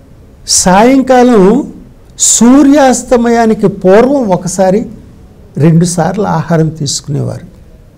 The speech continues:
ఇలా కనుక ఆహారం తీసుకుంటే వాళ్ళు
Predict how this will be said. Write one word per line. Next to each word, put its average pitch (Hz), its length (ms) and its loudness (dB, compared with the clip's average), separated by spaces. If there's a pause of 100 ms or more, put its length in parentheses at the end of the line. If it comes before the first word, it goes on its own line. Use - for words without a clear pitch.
(840)
ఇలా 143 320 0
కనుక 202 380 -4
ఆహారం 160 460 -4
తీసుకుంటే 139 760 -8
వాళ్ళు 160 880 -2